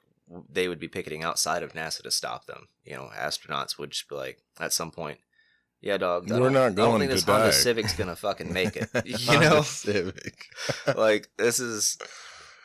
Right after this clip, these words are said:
Speaker 1: this is the, uh, Daihatsu of
Speaker 2: <laughs>
Speaker 1: rocket ships. We ain't making it to the moon in this piece of shit. So, I, I think that it makes sense that they would have falsified, uh,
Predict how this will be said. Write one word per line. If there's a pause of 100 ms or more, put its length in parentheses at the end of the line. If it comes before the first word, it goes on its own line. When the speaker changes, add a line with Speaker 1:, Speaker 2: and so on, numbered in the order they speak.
Speaker 1:
this
is
the, (180)
uh, (220)
Daihatsu (140)
of (120)
Speaker 2:
<laughs>
Speaker 1:
rocket
ships.
We
ain't
making
it
to
the
moon
in
this
piece
of
shit. (580)
So, (800)
I,
I
think
that (100)
it
makes
sense
that
they
would
have (1000)
falsified, (160)
uh,